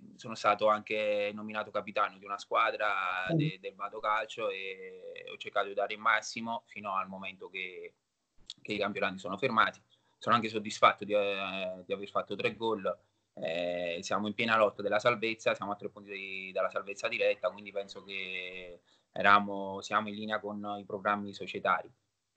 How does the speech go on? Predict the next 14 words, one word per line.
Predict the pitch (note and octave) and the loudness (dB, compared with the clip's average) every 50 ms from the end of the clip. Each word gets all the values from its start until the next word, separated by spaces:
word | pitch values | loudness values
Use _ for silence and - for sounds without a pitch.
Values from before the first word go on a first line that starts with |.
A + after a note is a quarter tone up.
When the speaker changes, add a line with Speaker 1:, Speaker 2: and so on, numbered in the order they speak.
| _ - - - - - - - - - - - - - _ _ _ | _ -20 -16 -14 -14 -14 -16 -18 -20 -20 -20 -20 -20 -20 _ _ _
Speaker 2:
Cioè, | - - - - - - | 12 12 12 12 12 12
c'è | - - F#3+ | 12 12 12
un | F#3+ | 12
allenatore | G3+ G#3 G#3+ G#3 G#3 G#3 A#3 B3 A#3+ G#3 | 12 12 12 12 12 12 12 12 12 12
come | - D#3+ F3+ | 12 12 12
Nicola | F3+ F3 F3 - F3+ F3+ F3 F3+ | 12 12 12 12 12 12 12 12
Astri, | E3+ - - - - D#3+ D#3+ | 12 12 12 8 6 8 12
no? | D#3+ E3 F3 | 12 12 12
Sanremo, | E3+ - F3 F#3 F#3 F#3 E3 D#3 D3+ - | 12 10 10 12 12 12 12 12 12 10
che | - D#3+ | 12 12
voi | F3 F3 | 12 12
conoscete | - - E3+ E3 D#3+ - - E3+ - E3+ | 12 12 12 12 12 10 6 10 12 12
molto | E3 E3+ E3+ E3+ E3+ F3+ | 12 12 12 12 12 12
bene. | F3 E3+ D#3 D3 C#3+ - | 12 12 12 12 10 8